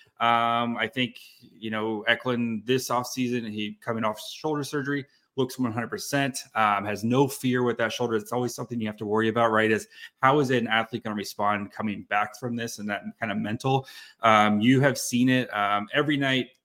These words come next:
that he, the two preseason games he's played so far has looked like a difference maker for the Sharks potentially. And, um, you saw it kind of,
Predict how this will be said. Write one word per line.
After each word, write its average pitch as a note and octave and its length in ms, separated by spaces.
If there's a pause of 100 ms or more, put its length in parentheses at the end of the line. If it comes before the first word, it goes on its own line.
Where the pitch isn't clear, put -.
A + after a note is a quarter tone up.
(120)
that A2+ 160
he, A2+ 100
the A2 140
two C3+ 160
preseason B2+ 420
games G#2+ 220
he's A2 160
played G2 220
so G2 100
far A#2 380 (320)
has A2+ 240
looked A#2+ 360
like A2 200
a G2 40
difference G2 400
maker G2 280
for G2 360
the - 80
Sharks G#2 300
potentially. G2 580
And, G2+ 300 (340)
um, G2+ 640
you A2 160
saw A#2+ 440
it A#2 200
kind A#3+ 200
of, G#2 120